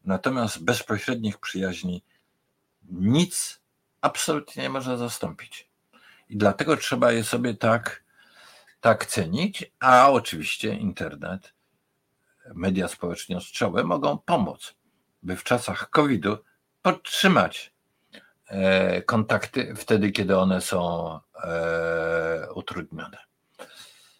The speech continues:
A więc zalecam Państwu gorąco, e, tą książkę Dunbara. Ona jest naprawdę, naprawdę ciekawa.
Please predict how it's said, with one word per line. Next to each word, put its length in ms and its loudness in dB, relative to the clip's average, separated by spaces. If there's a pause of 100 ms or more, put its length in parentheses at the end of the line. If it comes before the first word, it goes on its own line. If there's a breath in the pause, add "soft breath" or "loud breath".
(260 loud breath)
A 60 0
więc 440 0 (340)
zalecam 720 4
Państwu 680 0
gorąco, 920 6 (140)
e, 420 -4
tą 220 4
książkę 800 0 (100)
Dunbara. 800 2 (680)
Ona 320 6
jest 340 -2
naprawdę, 920 4 (800)
naprawdę 720 2
ciekawa. 760 0